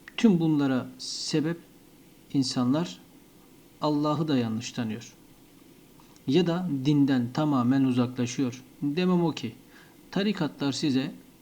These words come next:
din öğretmez. Farklı bir ibadet öğretir. Bunların müşriklerden hiçbir farkı yok. Aracı kılarlar, hatta ortak dahi koşarlar. Ey Müslümanlar! Bu ve benzeri kişilerin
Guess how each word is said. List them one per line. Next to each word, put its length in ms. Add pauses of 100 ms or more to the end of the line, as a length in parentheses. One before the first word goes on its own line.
(120)
din 140
öğretmez. 640 (380)
Farklı 480
bir 200
ibadet 480
öğretir. 460 (800)
Bunların 400
müşriklerden 1040
hiçbir 360
farkı 360
yok. 240 (720)
Aracı 320
kılarlar, 600 (140)
hatta 420
ortak 400
dahi 220
koşarlar. 640 (960)
Ey 180
Müslümanlar! 720 (420)
Bu 160
ve 160
benzeri 420
kişilerin 500